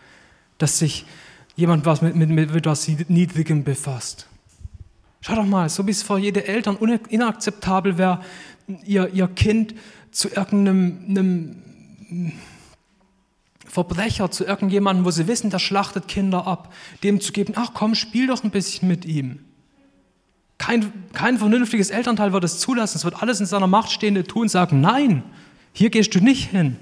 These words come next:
Das Haus betrittst du nicht. Und nein, du steigst auch nicht bei fremden Laut-, Leuten ins Auto ein.“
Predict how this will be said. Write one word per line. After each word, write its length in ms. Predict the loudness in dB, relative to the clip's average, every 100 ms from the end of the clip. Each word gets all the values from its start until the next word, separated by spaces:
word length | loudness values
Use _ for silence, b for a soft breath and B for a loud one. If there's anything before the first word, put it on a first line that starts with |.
| B B -2
Das 200 | 0 2
Haus 240 | 2 2
betrittst 480 | -4 -2 -2 0 2
du 60 |
nicht. 400 | 4 4 2 -2 -14 B B
Und 60 |
nein, 140 | 2 4
du 60 |
steigst 320 | 4 4 2 2
auch 60 |
nicht 160 | 0 2
bei 80 | 0
fremden 380 | 2 2 4
Laut-, 280 | 6 4 4
Leuten 280 | 2 2 4
ins 160 | 0 2
Auto 300 | 0 2 2
ein.“ 340 | 2 2 -2